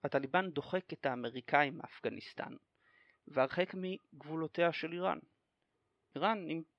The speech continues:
תחשבו על זה לרגע מבחינת המפה, היא נמצאת טיפה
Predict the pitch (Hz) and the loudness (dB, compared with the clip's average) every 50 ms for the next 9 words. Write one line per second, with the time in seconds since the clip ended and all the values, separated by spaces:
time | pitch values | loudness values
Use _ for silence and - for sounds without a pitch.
0 | _ _ _ _ _ _ _ _ _ - - - - - 139 156 208 233 226 208 | _ _ _ _ _ _ _ _ _ -16 -12 -8 -6 -6 -4 0 4 4 4 4
1 | 156 139 151 143 139 147 156 151 147 135 131 - - _ - - - 139 156 - | 4 0 0 0 2 2 0 0 0 -2 -4 -10 -16 _ -10 -6 -4 -4 -2 -2
2 | 160 143 131 147 - - - - - - _ _ _ _ _ _ _ _ _ _ | -4 -4 -6 -2 2 2 2 2 0 -4 _ _ _ _ _ _ _ _ _ _
3 | _ _ _ _ _ _ _ _ _ _ _ _ _ _ _ _ _ _ _ _ | _ _ _ _ _ _ _ _ _ _ _ _ _ _ _ _ _ _ _ _
4 | _ _ _ - 139 151 160 160 151 - 190 190 - - - - - 151 160 160 | _ _ _ -8 -6 -4 -4 -6 -2 -2 -2 -2 -2 -6 -14 0 4 6 6 6
5 | 160 156 147 | 6 4 2